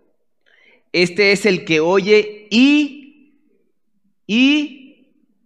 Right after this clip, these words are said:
entiende la palabra". Y ese que oye y entiende, ¿qué le pasa?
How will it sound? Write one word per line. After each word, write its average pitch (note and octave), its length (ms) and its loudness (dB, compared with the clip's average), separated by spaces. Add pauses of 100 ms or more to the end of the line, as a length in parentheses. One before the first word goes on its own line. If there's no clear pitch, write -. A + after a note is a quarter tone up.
(680)
entiende G2 840 -14 (800)
la G2+ 180 -12
palabra". F2 580 -12 (480)
Y B2+ 480 -10
ese C#3 320 -4
que D3 140 -8
oye D3+ 240 -6
y D3+ 100 -4
entiende, C#3 520 -10
¿qué E3 120 -6
le E3+ 120 -6
pasa? D#3 640 -10